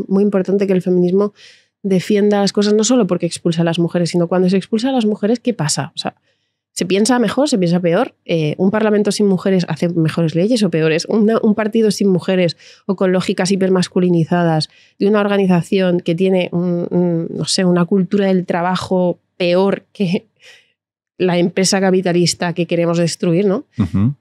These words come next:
Speaker 1: Mm, ¿qué le pasa? O sea, es una buena herramienta o, o empieza a ser una her-, y yo creo que eso es un debate que el feminismo tendría que tener mucho más. Eh, nosotras intentábamos hacer esto, ¿no?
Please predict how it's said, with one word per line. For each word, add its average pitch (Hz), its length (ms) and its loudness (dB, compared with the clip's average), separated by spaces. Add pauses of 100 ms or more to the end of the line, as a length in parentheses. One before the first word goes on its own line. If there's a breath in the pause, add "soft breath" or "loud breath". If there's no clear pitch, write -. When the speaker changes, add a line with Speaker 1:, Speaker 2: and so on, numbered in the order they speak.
Speaker 1:
Mm, 170 320 -2
¿qué - 120 -4
le 196 120 0
pasa? 214 320 -2
O 151 40 -2
sea, 151 300 -4 (320)
es 175 140 0
una 180 100 2
buena 185 220 2
herramienta 220 540 2
o, 160 120 0
o 185 80 0
empieza 180 280 2
a 180 60 2
ser 190 180 0
una 175 140 2
her-, 160 100 -4 (220)
y 202 120 2
yo 202 140 2
creo 196 180 0
que 196 260 0
eso 185 200 -2
es - 80 -8
un 208 100 2
debate 190 280 2
que 202 60 0
el 190 60 -2
feminismo 185 420 2
tendría 180 380 2
que 175 120 -2
tener 165 280 -2
mucho 170 280 -2
más. 151 400 -4 (220)
Eh, 175 160 0
nosotras 170 560 -2 (1300)
intentábamos 185 800 0
hacer 175 280 -2
esto, 156 320 -2
¿no? 175 200 -4